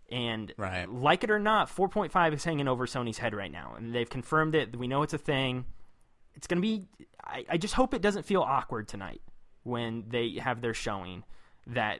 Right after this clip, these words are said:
Speaker 1: there's this thing looming, but they're just not speaking about it. It's kinda like Nintendo's been with the N X. Like, that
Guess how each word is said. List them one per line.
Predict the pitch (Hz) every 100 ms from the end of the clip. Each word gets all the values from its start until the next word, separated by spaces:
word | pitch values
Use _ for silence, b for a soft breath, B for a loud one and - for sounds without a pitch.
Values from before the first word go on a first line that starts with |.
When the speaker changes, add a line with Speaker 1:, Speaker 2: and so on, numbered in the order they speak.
| -
Speaker 1:
there's | 127 131 117 120
this | 120 - - -
thing | - 160 156
looming, | 135 156 139 120 110 107 - -
but | 117 117
they're | 127 117
just | 123 -
not | 127 127 123 - _ _ _ _ _ _ -
speaking | - - 135 120 - 107
about | - - 85
it. | -
It's | 139
kinda | - 240 254
like | 226
Nintendo's | 214 185 214 165 110 101
been | 104 92 110 B B B B
with | 123 120 -
the | 131
N | 117 135 139
X. | 117 -
Like, | 123 107 - b b b b b -
that | 123 135 160